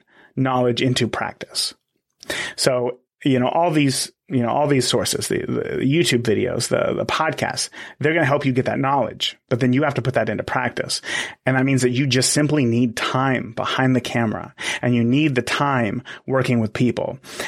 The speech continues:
And again, I, I've been there, and I remember very specifically times when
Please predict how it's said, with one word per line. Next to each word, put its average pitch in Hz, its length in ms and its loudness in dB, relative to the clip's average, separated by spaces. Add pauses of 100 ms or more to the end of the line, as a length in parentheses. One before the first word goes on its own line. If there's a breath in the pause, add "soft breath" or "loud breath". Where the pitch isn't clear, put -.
And 123 220 4
again, 139 340 2 (220)
I, 131 320 2
I've 135 320 -2
been 247 180 2
there, 175 200 2
and 131 240 -4 (100)
I 143 280 0
remember 151 680 0 (600 soft breath)
very 139 280 0
specifically 233 680 2
times 175 580 0 (280)
when 156 440 2